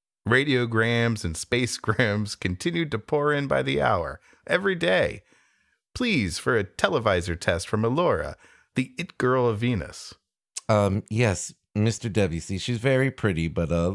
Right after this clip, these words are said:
Speaker 2: little bit backwards.
Speaker 1: I'm missing what makes her backwards. Oh, oh, oh.
Speaker 2: H-,
Speaker 1: Clever.
Speaker 2: I, yes, it's very,
Speaker 1: Clever.
Speaker 2: I'm very clever, Mister Debussy. If you could just continue.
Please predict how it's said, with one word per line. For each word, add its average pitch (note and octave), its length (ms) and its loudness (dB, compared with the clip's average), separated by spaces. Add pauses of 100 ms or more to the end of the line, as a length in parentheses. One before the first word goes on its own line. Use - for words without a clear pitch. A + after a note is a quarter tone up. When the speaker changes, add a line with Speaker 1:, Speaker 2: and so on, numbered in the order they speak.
Speaker 2:
little C#3 220 0
bit - 380 -2
backwards. - 1040 -2 (3500)
Speaker 1:
I'm F2 100 -4
missing E2 340 -6
what D2+ 160 -10
makes E2 180 -10
her F2+ 100 -10
backwards. F#2 580 -12 (400)
Oh, F#2+ 440 4
oh, A2 640 4 (160)
oh. F2+ 640 2 (520)
Speaker 2:
H-, C3 100 0
Speaker 1:
Clever. B2 560 -6 (440)
Speaker 2:
I, A#2+ 140 2 (180)
yes, G#2+ 380 2
it's C3 100 0
very, F#2+ 140 4
Speaker 1:
Clever. F3 160 2
Speaker 2:
I'm B2+ 240 4
very E3 360 4
clever, A2+ 400 4
Mister G2+ 280 0
Debussy. G2 520 2
If G2 120 0
you B2+ 120 0
could A#2+ 160 -2
just D3 260 0
continue. G2+ 600 2